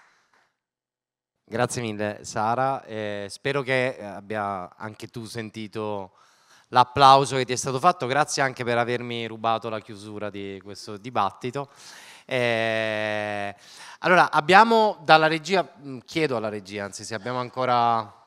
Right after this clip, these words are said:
cinque minuti, dieci minuti, probabilmente sì, abbiamo dieci minuti, per cui io faccio in realtà una cosa insolita per me, apro, eh, la discussione, nel senso che, eh, se ci sono delle domande posso,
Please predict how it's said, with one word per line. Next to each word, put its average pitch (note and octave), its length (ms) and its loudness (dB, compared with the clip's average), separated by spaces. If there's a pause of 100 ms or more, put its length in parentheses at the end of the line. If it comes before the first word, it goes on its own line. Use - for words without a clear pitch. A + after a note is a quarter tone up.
(140)
cinque A#2+ 340 -10
minuti, B2 580 -8
dieci A2+ 360 -8
minuti, A#2 560 -8 (300)
probabilmente A#2 720 -6
sì, C#3 200 -8
abbiamo A2+ 640 -4 (540)
dieci D3+ 300 -8
minuti, E3+ 280 -6
per G#3+ 160 -6
cui E3+ 480 -2 (120)
io E3+ 120 -6
faccio C#3 280 -6
in B2 80 -8
realtà A#2+ 200 -8
una A2+ 160 -6
cosa A2 300 -8
insolita A2 580 -12
per A#2 160 -12
me, A#2+ 260 -10 (180)
apro, A2+ 1000 -10
eh, - 40 -10
la G#2 120 -8
discussione, G2+ 760 -14 (240)
nel A2+ 160 -12
senso A2 560 -8
che, F#2+ 500 -8
eh, F#2 320 -18
se B2+ 240 -14
ci A#2+ 160 -14
sono A2+ 280 -10
delle A2 180 -10
domande G2 540 -10
posso, F#2 960 -14